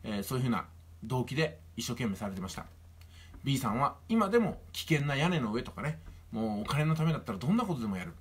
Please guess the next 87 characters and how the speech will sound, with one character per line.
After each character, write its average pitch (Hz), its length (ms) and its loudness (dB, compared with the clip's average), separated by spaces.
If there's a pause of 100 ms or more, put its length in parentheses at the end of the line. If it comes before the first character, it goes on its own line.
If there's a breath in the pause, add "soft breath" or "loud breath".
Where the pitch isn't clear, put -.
(180)
そ 131 120 -6
ん 127 40 0
な 123 80 0
風 123 100 0
に 98 100 0
な 90 80 -6
っ 85 40 -12
て 87 100 -16
い - 20 -12
ま - 80 -12
す。 - 160 -16 (200 loud breath)
そ 220 100 0
し - 80 -2
て、 254 80 0
B 254 160 2
さ 208 140 2
ん - 20 2
の 139 60 2
周 113 200 2
り 98 60 -4
に 104 80 -2
は 131 220 2
同 123 220 -2
じ 147 120 0
よ 160 120 2
う 104 60 -2
に 143 280 0 (340 loud breath)
お 123 100 -4
金 127 220 0
の 127 100 0
た 165 120 2
め 269 100 0
に 202 80 4
や 113 100 2
る 101 60 -2
人 120 180 -4
が 92 140 -4 (260)
集 127 160 -4
ま 104 60 -4
っ - 40 -10
て - 100 -12
る 82 60 -14
ん - 40 -16
で - 60 -20
す - 60 -18
よ。 - 80 -20 (920)
C - 260 4
さ - 120 0
ん、 - 40 -14 (320)
い - 40 -16
か - 100 -10
が - 80 -6
で - 80 -16
す - 80 -12
か？ - 140 -16 (960 loud breath)
C - 160 2
さ 123 140 0
ん 98 60 -2
は、 127 260 4 (500 soft breath)
自 143 180 0
分 180 160 4
は 180 140 2
教 202 220 4
会 202 160 2
を 196 40 2
見 226 100 6
る 214 80 -2
こ 180 100 0
と 156 100 -4
が 147 80 -2
な 175 120 4
い 240 60 4
か 233 80 0
も 165 80 4
し 160 80 -2
れ 135 60 -4
ま 123 100 -2
せ 117 100 -4
ん 92 60 -4
け - 80 -12
ど、 87 80 -12 (540 loud breath)
自 143 120 2
分 196 140 0
が 202 100 0
教 226 260 2
会 226 220 0
に 240 280 -2